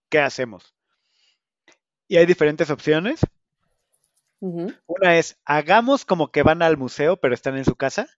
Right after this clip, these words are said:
Speaker 2: Ujú.
Speaker 1: Ujú.
Speaker 2: No tan
Speaker 1: Que,
Speaker 2: buena.
Speaker 1: que es como, y como que
Speaker 2: <laughs>
Speaker 1: están caminando ahí, <laughs>
Speaker 2: No me, no
Speaker 1: pero
Speaker 2: mi
Speaker 1: están en su
Speaker 2: favorita.
Speaker 1: casa.
Speaker 2: Ajá.
Speaker 1: Otra es, subamos las obras para que las puedan revisar.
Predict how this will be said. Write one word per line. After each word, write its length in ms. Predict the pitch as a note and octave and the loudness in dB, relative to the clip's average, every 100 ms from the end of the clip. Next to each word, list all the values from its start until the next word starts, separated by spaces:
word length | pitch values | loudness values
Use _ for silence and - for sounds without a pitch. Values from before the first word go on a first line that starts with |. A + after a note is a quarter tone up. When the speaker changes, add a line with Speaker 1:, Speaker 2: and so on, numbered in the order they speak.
| _ _ _ _ | _ _ _ _
Speaker 2:
Ujú. 480 | G3 F#3 F3+ F#3 A3+ _ _ _ _ _ _ _ _ _ | -10 -8 -6 -8 -12 _ _ _ _ _ _ _ _ _
Speaker 1:
Ujú. 220 | - D3+ E3+ E3 | -14 -12 -8 -4
Speaker 2:
No 100 | A3+ | -6
tan 140 | - F3 | -6 -8
Speaker 1:
Que, 40 | |
Speaker 2:
buena. 240 | D#3+ D#3 - | 0 0 2
Speaker 1:
que 80 | D#3+ | -2
es 80 | |
como, 260 | - F3 D#3 | 0 -2 -2
y 120 | - | -4
como 240 | - D3 D3 | -2 0 0
que 120 | E3 | -2
Speaker 2:
<laughs> 0 | |
Speaker 1:
están 260 | - F3 G3+ | 0 -2 0
caminando 480 | B3+ F#3 F3 F3 | -4 0 0 4
ahí, 340 | D#3 D#3 C4 _ _ _ _ _ _ _ - | 4 4 -2 _ _ _ _ _ _ _ -10
<laughs> 680 | B2 - - - - A3 - | -10 -10 -12 -4 -2 -2 -4
Speaker 2:
No 320 | F3 F3 F3 | -6 -4 -4
me, 180 | F3 - | -4 -4
no 180 | E3+ E3+ | -2 2
Speaker 1:
pero 160 | C#3+ | 2
Speaker 2:
mi 60 | F3+ | 2
Speaker 1:
están 160 | D#3 E3+ | 0 0
en 60 | |
su 80 | D#3+ | 0
Speaker 2:
favorita. 140 | D#3+ D3+ | 2 -2
Speaker 1:
casa. 280 | E3 G#3+ _ _ _ - | 0 -4 _ _ _ -8
Speaker 2:
Ajá. 340 | F3 F3+ F#3+ _ _ _ | -6 -6 -10 _ _ _
Speaker 1:
Otra 240 | E3+ F3 F3+ | -4 4 4
es, 140 | - - | 4 -12
subamos 440 | - D3+ F#3 G3 | 0 4 4 4
las 180 | E3 - | 0 2
obras 240 | E3 F#3 | 2 2
para 200 | - C#3 | 0 -2
que 100 | - | -2
las 160 | B2+ - | -6 -2
puedan 320 | D#3+ F3 F3 | 0 0 -2
revisar. 500 | D3+ C#3+ - F3 | -4 -2 0 0